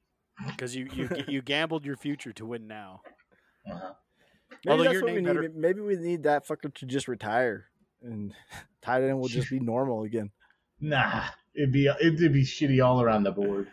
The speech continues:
Speaker 3: I hate it.
Speaker 2: That's the, that's what I mean, though. It'd be balanced.
Speaker 3: I
Speaker 2: It'd be
Speaker 3: know,
Speaker 2: even.
Speaker 3: I know.
Speaker 1: No, it's
Speaker 3: It'd be
Speaker 1: never
Speaker 3: more
Speaker 1: balanced, 'cause,
Speaker 3: parity.
Speaker 1: like, 'cause, 'cause before Kelce, there was, like, the Antonio Gates, Greg Olsen, Gronk,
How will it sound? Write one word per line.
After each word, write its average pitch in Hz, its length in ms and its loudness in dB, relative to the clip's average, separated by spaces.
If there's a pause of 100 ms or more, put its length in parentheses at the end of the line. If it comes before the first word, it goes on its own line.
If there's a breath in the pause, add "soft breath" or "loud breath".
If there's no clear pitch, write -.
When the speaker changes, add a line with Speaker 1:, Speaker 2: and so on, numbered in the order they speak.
(140)
Speaker 3:
I 135 60 0
hate 107 260 -2
it. 208 160 -2
Speaker 2:
That's 151 200 -2
the, 170 180 2
that's 156 200 2
what 175 120 2
I 156 40 4
mean, 185 220 0
though. 117 140 0
It'd 120 120 -6
be 131 60 -10
balanced. 131 460 2
Speaker 3:
I 95 100 -8
Speaker 2:
It'd 87 120 -10
be 82 60 -8
Speaker 3:
know, - 200 -2
Speaker 2:
even. 120 140 -10
Speaker 3:
I 104 200 -2
know. 92 120 -4
Speaker 1:
No, 190 180 4
it's 202 140 -4
Speaker 3:
It'd 202 80 0
be - 60 -2
Speaker 1:
never 208 140 0
Speaker 3:
more 208 140 0
Speaker 1:
balanced, - 180 -2
'cause, 208 160 2
Speaker 3:
parity. 165 140 -6
Speaker 1:
like, 147 160 -8 (120)
'cause, 147 260 -12 (360)
'cause 147 160 -10
before 165 380 -8
Kelce, 156 460 -6
there 131 140 -6
was, 131 120 -8
like, 127 180 -8
the 131 140 -8
Antonio 131 520 -8
Gates, 117 500 -12 (120)
Greg 120 240 -8
Olsen, 110 720 -14 (1080)
Gronk, 107 440 -10